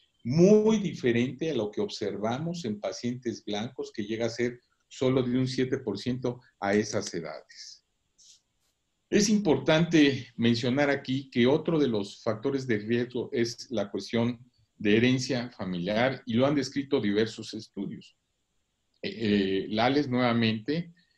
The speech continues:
de, en nuestro entorno, menciona la, eh, el incremento de la, de la relación conforme hay una historia familiar. Aquí una tabla en donde ustedes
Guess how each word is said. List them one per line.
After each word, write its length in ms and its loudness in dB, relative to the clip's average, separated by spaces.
de, 140 -2
en 320 0
nuestro 640 -2
entorno, 540 0
menciona 640 -2
la, 640 -2
eh, 460 -4
el 160 -2
incremento 760 0
de 140 0
la, 380 -4
de 120 -6
la 580 -14
relación 720 0
conforme 800 2
hay 200 0
una 100 2
historia 580 -2
familiar. 560 -2
Aquí 260 -2
una 240 0
tabla 260 0
en 100 0
donde 180 -4
ustedes 360 -2